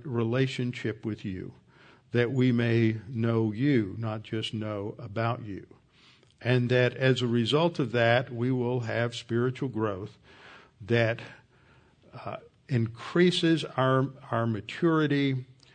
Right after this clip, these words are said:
and our understanding of our mission, our appointment in the body of Christ, that we may make that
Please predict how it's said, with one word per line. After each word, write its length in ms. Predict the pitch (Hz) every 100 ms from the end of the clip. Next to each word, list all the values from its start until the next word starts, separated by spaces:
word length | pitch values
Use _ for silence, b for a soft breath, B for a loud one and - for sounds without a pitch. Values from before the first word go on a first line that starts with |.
| b b b
and 200 | - 127
our 220 | 120 117 120
understanding 1000 | 147 156 131 - 135 135 131 127 127 135
of 420 | 123 117 113 113 - _ -
our 200 | 104 104
mission, 720 | 113 127 151 147 151 147 139 -
our 180 | 117 101
appointment 640 | 95 - 143 139 131 131
in 160 | 123 113
the 80 |
body 340 | 101 113 113 110
of 100 | 113
Christ, 560 | - 104 98 95 - - B B B _
that 180 | - 117
we 140 | 131 135
may 200 | 123 117
make 320 | 117 113 117
that 260 | 127 123